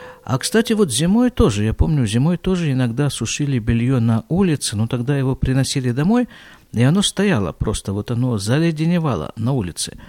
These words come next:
Я не знаю, может быть, какая-то часть влаги там каким-то образом от него, из него испарялась, или, может быть, откалывалась.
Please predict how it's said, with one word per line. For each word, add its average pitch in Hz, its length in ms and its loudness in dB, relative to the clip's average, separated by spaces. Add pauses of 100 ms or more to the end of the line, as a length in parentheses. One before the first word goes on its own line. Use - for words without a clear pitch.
(220)
Я 139 160 2
не 196 100 4
знаю, 127 280 2
может 107 260 -2
быть, 113 160 -4
какая-то 120 340 -4
часть - 300 -4
влаги 101 440 -2
там 82 280 -6
каким-то 104 440 -4
образом 98 460 -4
от 104 160 -10
него, 104 460 -4
из 98 220 -8
него 107 340 -4
испарялась, 131 760 -4 (520)
или, 127 180 0
может 120 300 2
быть, 113 280 0
откалывалась. 120 1200 -8